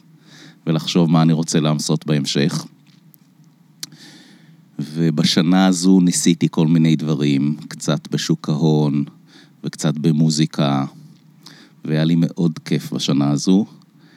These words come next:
ואז לקחתי עוד שנת חופש, והמשכתי לנסות כל מיני דברים.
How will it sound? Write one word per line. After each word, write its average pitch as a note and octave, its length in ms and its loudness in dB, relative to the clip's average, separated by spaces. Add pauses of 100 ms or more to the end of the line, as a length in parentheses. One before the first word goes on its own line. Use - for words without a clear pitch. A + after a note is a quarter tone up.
(420)
ואז D#2 220 -4
לקחתי E2 360 0
עוד E2+ 220 4
שנת E2 320 0
חופש, - 600 0 (1700)
והמשכתי D#2+ 640 -2
לנסות E2 440 2
כל F2 140 0
מיני E2+ 220 6
דברים. F2 480 2